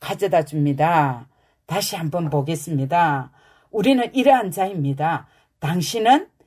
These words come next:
영원한 진리를 운반하는 자입니다. 당신이 나타나면 생명이 나타납니다. 할렐루야.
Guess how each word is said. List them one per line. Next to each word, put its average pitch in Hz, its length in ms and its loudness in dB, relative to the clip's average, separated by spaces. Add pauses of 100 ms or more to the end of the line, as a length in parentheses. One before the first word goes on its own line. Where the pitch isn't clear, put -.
(280)
영원한 202 540 0
진리를 247 640 0
운반하는 247 600 2
자입니다. 160 920 -2 (580)
당신이 294 560 2
나타나면 208 920 0 (220)
생명이 277 600 2
나타납니다. 185 1120 2
할렐루야. 180 840 2